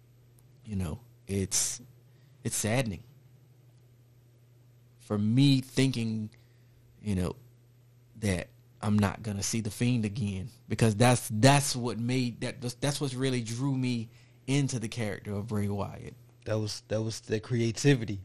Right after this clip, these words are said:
Speaker 1: Yeah, his, his
Speaker 2: He was
Speaker 1: brain,
Speaker 2: a genius, man.
Speaker 1: his brain was so, it was so far beyond what normal W W E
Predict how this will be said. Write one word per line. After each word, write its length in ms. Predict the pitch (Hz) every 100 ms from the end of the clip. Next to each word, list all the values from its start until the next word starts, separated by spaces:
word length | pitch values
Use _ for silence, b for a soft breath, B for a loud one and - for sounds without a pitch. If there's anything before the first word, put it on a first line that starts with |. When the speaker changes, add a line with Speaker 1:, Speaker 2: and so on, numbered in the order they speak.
| - -
Speaker 1:
Yeah, 260 | 113 151 - -
his, 240 | 156 131 B B B B
his 160 | 131
Speaker 2:
He 40 | 135
was 120 | 131
Speaker 1:
brain, 200 | 143 175
Speaker 2:
a 40 |
genius, 560 | 180 135 151 120 117 -
man. 480 | 117 113 123 135 139 -
Speaker 1:
his 200 | - 165
brain 540 | 135 135 147 180 185 160
was 160 | 143
so, 600 | 135 - 160 151 143 131 123 b b b b b b b -
it 80 | 165
was 120 | 160
so 180 | - 190
far 320 | - 180 175
beyond 560 | 143 143 160 151 139 127
what 180 | 139
normal 460 | 127 123 143 156 147
W 320 | 123 131 139
W 260 | 139 135 135
E 420 | 135 131 120 117